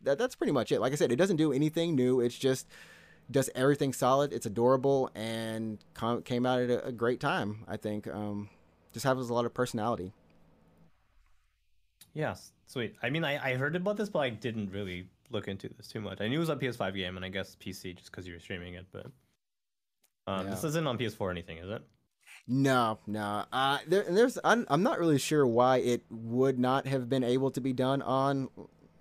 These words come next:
Speaker 1: you know, current gen stuff, or I guess
Speaker 2: Well,
Speaker 1: P S four.
Speaker 2: last gen at this point,
Speaker 1: Last
Speaker 2: yeah.
Speaker 1: gen at this point, yeah.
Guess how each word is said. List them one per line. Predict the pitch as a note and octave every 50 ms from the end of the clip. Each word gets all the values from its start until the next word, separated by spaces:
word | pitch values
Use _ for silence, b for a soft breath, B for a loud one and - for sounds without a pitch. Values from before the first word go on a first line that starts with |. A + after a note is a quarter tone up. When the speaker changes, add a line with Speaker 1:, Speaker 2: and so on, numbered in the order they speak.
| - - -
Speaker 1:
you | - C3+ C3
know, | B2+ A#2+
current | A#2 - C3+ C3 C3 - B2
gen | B2 C3 C3 C3
stuff, | - - A#2+ A#2+
or | A2+ A2 G#2+ G#2 G2+ -
I | - G#2
guess | G2+ G#2 G2 -
Speaker 2:
Well, |
Speaker 1:
P | - C3 B2
S | A#2 - G2
four. | F2+ B2 A2+ A#2 A#2
Speaker 2:
last | A#2+ A#2+ -
gen | G2 F2+ F2+
at | F2+
this | F2+ F#2+ G2
point, | - - A2+
Speaker 1:
Last | A2 A2 A#2+ -
Speaker 2:
yeah. | -
Speaker 1:
gen | - A#2+ A2+
at | A2 G#2
this | A#2 A2+ -
point, | - B2+ A#2 G#2 A2
yeah. | A#2 A2+ A2